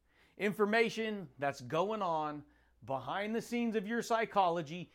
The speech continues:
in the invisible world, dude. And if you don't know what's going on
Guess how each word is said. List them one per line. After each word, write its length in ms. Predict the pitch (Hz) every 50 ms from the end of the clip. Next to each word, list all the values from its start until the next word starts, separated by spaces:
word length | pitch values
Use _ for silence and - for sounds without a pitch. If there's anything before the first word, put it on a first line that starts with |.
| _ _ _ _
in 220 | - 127 156 190 214
the 160 | 226 233 247
invisible 600 | 247 226 185 220 214 180 202 196 190 214 208 185
world, 380 | 170 170 165 160 160 147 123 107
dude. 500 | 127 135 131 127 127 120 120 123 127 - _ _ _ _ _ _ _ _ _ -
And 120 | - 151
if 100 | 143 -
you 100 | 175 208
don't 180 | 226 247 247 226
know 120 | 233 226
what's 200 | 226 233 233 180
going 360 | 147 127 190 202 220 233 226 208
on 400 | 185 170 165 165 160 160 156